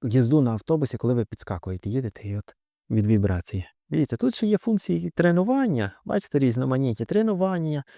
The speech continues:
Я люблю п-, тренування, але скакалка, силові, ви собі їх можете налаштувати, ці тренування, бачите, власний варіант, можете вибрати: бігова доріжка, пробіжка, бокс, перекладка.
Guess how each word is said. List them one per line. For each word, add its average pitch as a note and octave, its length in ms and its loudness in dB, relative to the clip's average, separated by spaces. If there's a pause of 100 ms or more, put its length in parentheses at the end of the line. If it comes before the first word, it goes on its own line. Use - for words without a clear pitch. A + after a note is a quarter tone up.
(240)
Я B3 140 4
люблю E3+ 280 2
п-, C#3 140 -6
тренування, E3+ 640 -2
але C#3+ 200 2
скакалка, F#3+ 640 0
силові, F#3 460 0
ви D#3 100 4
собі E3 200 2
їх C#3+ 180 2
можете C#3 320 0
налаштувати, A#2 640 0
ці B2+ 140 -6
тренування, F#2 540 -2
бачите, G#2+ 300 -2
власний A2+ 380 2
варіант, G#2+ 380 0
можете G2 260 -4
вибрати: F2+ 340 -2
бігова A2 300 0
доріжка, A2 440 -2
пробіжка, A2 440 -2
бокс, A2+ 440 -2
перекладка. A2 500 -2